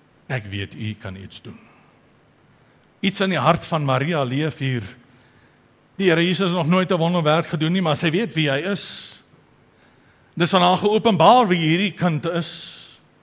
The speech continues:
En so tussen die lyne, ek nou nie vanoggend eers daarby stil gestaan nie, die Here Jesus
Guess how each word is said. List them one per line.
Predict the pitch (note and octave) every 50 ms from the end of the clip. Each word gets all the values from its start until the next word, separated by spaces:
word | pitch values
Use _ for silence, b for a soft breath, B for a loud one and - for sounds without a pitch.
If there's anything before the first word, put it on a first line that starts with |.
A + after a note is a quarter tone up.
| _ _ _ _ _ b b b b b b b b b b b b b _ _ _ _ _ _ _ _ _ _ _ _
En | - C#3+
so | C3+ E3
tussen | D3+ - F#3 E3 - F#3
die | F3 D#3 D3
lyne, | C3+ C3 C#3+ E3+ E3+ E3
ek | D#3 C#3+ A#2+ C3+
nou | C#3+ C#3+
nie | D#3 D#3 D3
vanoggend | - E3+ C#3+ B2 C#3+ C#3+
eers | D#3+ D3+ C#3+ C3
daarby | B2+ B2 B2+ B2+ A#2+
stil | - - D#3 D3+ C#3+ -
gestaan | C#3+ C3 - C3+ B2 B2 B2
nie, | B2+ B2+ B2+ A#2+ B B B B B B B B B B _ _ _ _ _ _ _
die | - B2 A#2+ -
Here | B2 B2 A#2+
Jesus | B2+ C#3 A#2 - D3 B2